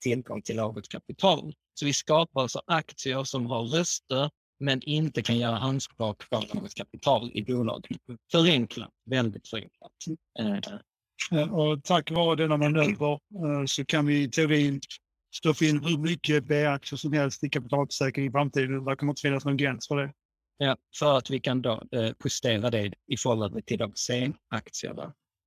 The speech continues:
Speaker 1: Eh, och, eh, Mats, du har också varit inne i den. Vill du ha, vill du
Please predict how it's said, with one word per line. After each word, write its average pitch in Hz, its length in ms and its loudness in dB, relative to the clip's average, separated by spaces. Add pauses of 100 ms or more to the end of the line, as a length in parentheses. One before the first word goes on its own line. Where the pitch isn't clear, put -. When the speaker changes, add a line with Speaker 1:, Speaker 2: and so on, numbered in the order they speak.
(420)
Speaker 1:
Eh, 123 480 4 (120)
och, 143 460 -2
eh, 131 360 0
Mats, 147 420 0
du 151 140 0
har 139 120 2
också - 180 -8
varit 131 160 -6
inne 139 220 0
i 127 40 -2
den. 123 260 -2
Vill 127 180 -4
du 131 120 -6
ha, 123 280 -2
vill 127 320 -6
du 123 220 -2